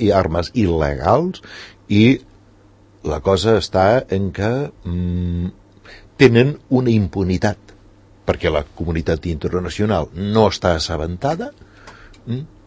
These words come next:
i l'estat espanyol, diguem-ne, figura que el ciutadà, eh, normal, les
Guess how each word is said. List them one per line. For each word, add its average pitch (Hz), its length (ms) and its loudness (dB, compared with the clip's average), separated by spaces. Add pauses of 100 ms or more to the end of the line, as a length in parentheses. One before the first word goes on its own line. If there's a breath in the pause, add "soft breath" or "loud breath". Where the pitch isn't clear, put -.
(120)
i 139 260 6 (720 soft breath)
l'estat 101 420 2
espanyol, 104 640 0 (120)
diguem-ne, 80 520 -4
figura 95 580 -2
que 87 220 2 (500 loud breath)
el 87 160 0
ciutadà, 95 760 0 (640 soft breath)
eh, 69 520 -14
normal, 98 640 4 (380 soft breath)
les 101 280 6